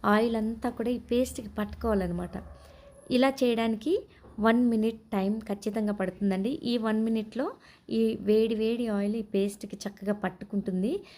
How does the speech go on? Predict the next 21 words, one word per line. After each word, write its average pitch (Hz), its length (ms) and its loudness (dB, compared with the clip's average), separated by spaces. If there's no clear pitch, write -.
మంచి 269 540 0
వాసన 233 400 -2
బయటకు 202 380 -2
వస్తూ 202 260 -2
ఉంటుందన్నమాట. 185 680 -2
అది 190 220 -4
ఒకటి 190 380 -4
బాగా 196 280 2
గుర్తు. 196 360 -4
ఈ 262 140 2
టైంలోనే 226 640 0
మనం 226 260 0
టూ 226 220 -6
ఫిఫ్టీ 233 420 -4
గ్రామ్స్ 208 480 0
వెల్లుల్లి 202 400 2
రెబ్బలు 190 340 -2
తీసుకున్నాం 185 480 -6
కదా, 196 240 -4
దానిలోకి 208 680 2
ట్వంటీ 247 380 2